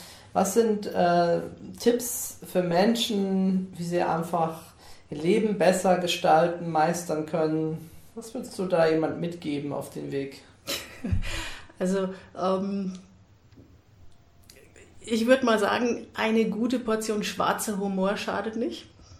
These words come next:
Speaker 1: Mhm,
Speaker 2: Ja.
Speaker 1: also mit Humor durchs
Speaker 2: Ja,
Speaker 1: Leben
Speaker 2: ja, mit
Speaker 1: gehen.
Speaker 2: Humor. Und manchmal geht's einem wirklich so, ähm, ja, ich kann jetzt hier keine Kraftausdrücke <laughs> bringen, aber wirklich so bescheiden,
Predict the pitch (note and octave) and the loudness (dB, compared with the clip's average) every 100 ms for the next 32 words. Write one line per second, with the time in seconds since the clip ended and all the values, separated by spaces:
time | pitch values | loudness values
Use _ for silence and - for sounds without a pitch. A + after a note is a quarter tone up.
0 | _ - D#3 F3 G3+ C#3+ D3+ D#3 D#3 E3+ | _ -8 -4 -4 -4 -2 0 -2 -2 2
1 | F3 F#3 F#3+ A#3 A#3+ - B3 C4 G#3 A3 | 6 8 6 8 10 10 10 8 6 6
2 | A#3+ A3+ - A#3 A3 B3 B3 A#3 A#3 - | 8 8 6 4 2 2 2 2 0 0
3 | A3+ A3+ A3+ B3 A#3+ B3+ - - - - | 0 0 0 -2 -2 -4 -6 -16 -16 -16
4 | - - A3 A3 A3+ A3+ A3+ - - G#3+ | -10 -2 2 4 4 2 -4 -10 -8 -8
5 | G3 G#3 F#3+ G3+ G#3 - - - - F3 | -6 -4 -4 -4 -8 -12 -20 -20 -10 -6
6 | E3 E3+ E3 E3 E3 - - - F#3 - | -4 -4 -6 -6 -6 -10 -10 -8 -6 -6
7 | F#3 F#3 - C4 - F4+ E4+ C#4 C4+ C4 | -6 0 6 6 8 6 8 6 6 4
8 | B3+ B3 A#3+ - - - A#3 B3+ | 0 -2 0 -2 -2 0 0 0